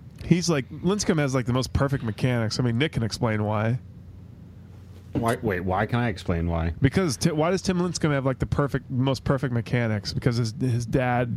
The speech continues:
Speaker 1: used
Speaker 2: Oh,
Speaker 1: to
Speaker 2: his
Speaker 1: get
Speaker 2: dad put a dollar on the mound every
Speaker 1: Yeah.
Speaker 2: time he pitched.
Speaker 1: You gotta
Speaker 2: And
Speaker 1: pick up
Speaker 2: every,
Speaker 1: the dollar
Speaker 2: if
Speaker 1: every
Speaker 2: you,
Speaker 1: time.
Speaker 2: you could pick it up on your, uh, follow through, then you could keep it. And he, he had, I had, like, hundreds out there, and he was just, like,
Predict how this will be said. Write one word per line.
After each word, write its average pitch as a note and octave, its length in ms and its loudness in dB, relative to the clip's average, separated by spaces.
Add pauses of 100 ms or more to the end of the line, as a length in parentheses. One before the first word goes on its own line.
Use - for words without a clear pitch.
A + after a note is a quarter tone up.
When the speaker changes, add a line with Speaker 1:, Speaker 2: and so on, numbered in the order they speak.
(160)
Speaker 1:
used C3+ 180 6
Speaker 2:
Oh, C3+ 60 4
Speaker 1:
to C#3 60 4
Speaker 2:
his C3 80 0
Speaker 1:
get C#3+ 60 -2
Speaker 2:
dad C#3 260 2
put C#3+ 100 4
a B2+ 80 2
dollar G#2+ 580 2
on G2+ 140 2
the G2+ 80 2
mound F#2+ 380 2
every B2+ 160 6
Speaker 1:
Yeah. - 80 4
Speaker 2:
time A2 180 2
he F2+ 60 0
pitched. F2+ 380 0
Speaker 1:
You B2 80 4
gotta A#2+ 120 2
Speaker 2:
And F#2+ 80 4
Speaker 1:
pick C3 100 4
up F#2 60 4
Speaker 2:
every, G#2+ 160 2
Speaker 1:
the B2 80 4
dollar A#2 200 2
Speaker 2:
if A2 60 2
Speaker 1:
every A2 140 2
Speaker 2:
you, A#2+ 60 2
Speaker 1:
time. A2 320 0 (320)
Speaker 2:
you A#2 120 0
could A#2+ 160 0
pick B2+ 180 -2
it C#3 80 2
up B2 120 0
on A#2+ 160 2
your, G#2 460 0
uh, G2 180 2
follow A#2+ 420 2
through, G2+ 300 0
then F#2+ 140 0
you F#2 80 -2
could F2 160 -4
keep - 240 0
it. - 260 -2
And E2+ 240 -2
he, G#2 200 2
he G2 160 0
had, G2+ 180 0
I G2 120 0
had, F#2 200 0
like, F#2+ 100 -2
hundreds G#2+ 400 0
out D2+ 160 -4
there, D2 80 -8
and D2 100 -8
he D#2+ 40 -8
was - 80 -10
just, - 240 -10
like, F#2+ 100 -2